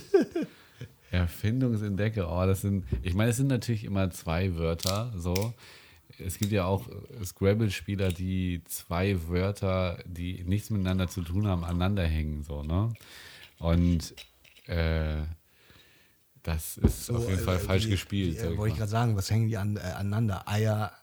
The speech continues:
Speaker 1: Auto
Speaker 2: Eier,
Speaker 1: oder was?
Speaker 2: Eierschlauch oder, ja, ja, Eier, Auto, Auto,
Speaker 1: Ja, das macht überhaupt keinen Sinn.
Speaker 2: Automist oder
Speaker 1: Das ist ja,
Speaker 2: so.
Speaker 1: das ist ja albern.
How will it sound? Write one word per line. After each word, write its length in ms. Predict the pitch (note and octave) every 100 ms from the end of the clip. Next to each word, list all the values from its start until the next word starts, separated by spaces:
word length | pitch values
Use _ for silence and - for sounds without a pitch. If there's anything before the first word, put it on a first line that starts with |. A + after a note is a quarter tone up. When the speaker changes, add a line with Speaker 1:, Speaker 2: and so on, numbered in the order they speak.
| _ _ _ _
Speaker 1:
Auto 140 | - F2
Speaker 2:
Eier, 140 | F2+
Speaker 1:
oder 280 | E2+ F2+ E2
was? 220 | D#2+ - F#2
Speaker 2:
Eierschlauch 920 | G2 F#2 F2+ E2+ D#2 D#2 D#2 - -
oder, 440 | E2+ E2 E2 - -
ja, 340 | G2 A2+ E2 F#2
ja, 200 | G2 E2
Eier, 280 | A2 G#2+ A2+
Auto, 540 | B2+ B2 F#2+ D#2 -
Auto, 680 | F2 G2 - G#2 G2 F#2 F2+
Speaker 1:
Ja, 40 | F#2+
das 120 | G#2
macht 140 | G2
überhaupt 260 | G#2 E2+ G2+
keinen 180 | F#2+ G2
Sinn. 100 | G2+
Speaker 2:
Automist 1200 | F#2 F2 F2 - - F2+ F2 E2 - - - - -
oder 140 | F2 F2+
Speaker 1:
Das 0 |
ist 60 |
ja, 340 | G#2 G2+ F#2+ F2 G2
Speaker 2:
so. 0 | G#2
Speaker 1:
das 80 | G2+
ist 40 |
ja 100 | F2+
albern. 340 | D#2 E2+ D#2+